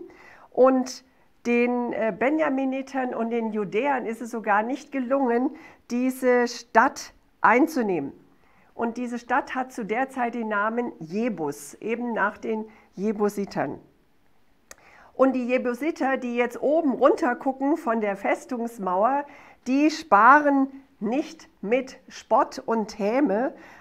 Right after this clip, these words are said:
als sie die Reihen von Davids Kämpfern da unten stehen sehen. Ich denk mal, die waren in ihren Augen wie kleine Käfer und sie haben sich kaputt gelacht über die Dummheit von David und seinen Kämpfern,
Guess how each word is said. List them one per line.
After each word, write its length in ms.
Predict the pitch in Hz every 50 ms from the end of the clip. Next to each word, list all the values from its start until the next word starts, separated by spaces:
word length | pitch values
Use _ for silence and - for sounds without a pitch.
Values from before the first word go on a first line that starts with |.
| -
als 340 | - - 226 247 240 247 -
sie 240 | 254 254 247 240 226
die 160 | 196 226 220
Reihen 560 | 214 180 180 208 233 254 269 262 262 254 247 247
von 420 | - - 220 220 226 220 226 208
Davids 640 | - 185 165 196 226 240 - 233 226 226 - - -
Kämpfern 560 | - - 214 214 233 262 262 233 214 214 196
da 80 | 196 175
unten 420 | - - 220 233 220 - 202 208
stehen 460 | - - - - 180 208 214 202 185
sehen. 380 | 165 160 160 151 139 131 135 - - _ _ _ - - - - - _ -
Ich 220 | - 247 240 247
denk 280 | - 269 294 311 - 269
mal, 200 | 254 254 254 254
die 160 | 247 240 196
waren 220 | 208 208 226 254
in 180 | 247 233 233 220
ihren 360 | 175 240 269 285 285 262 -
Augen 480 | - - 202 220 226 220 247 247 247 247 - - - - _ -
wie 200 | 196 240 254 247
kleine 460 | 254 - 220 208 208 220 240 247 233
Käfer 800 | 240 - - 226 226 240 247 247 - 247 233 226 226 220 - -
und 320 | - 226 233 226 226 220
sie 240 | - - 214 202 254
haben 240 | 208 220 233 240 233
sich 180 | 240 226 -
kaputt 440 | - - 208 - - 294 311 311 -
gelacht 540 | - 233 202 185 185 - - - - - - _ - - - - -
über 380 | - 254 262 269 - 254 247 233
die 240 | 202 226 220 214 220
Dummheit 760 | - 302 339 320 311 226 214 214 220 220 233 240 233 - - - - - - _
von 400 | _ - 247 240 226 220 220 214
David 500 | 220 180 220 277 285 277 254 247 247 -
und 220 | - 220 220 220
seinen 340 | 226 214 196 208 208 208 202
Kämpfern, 680 | - - 247 254 330 302 302 320 226 226 233 233 262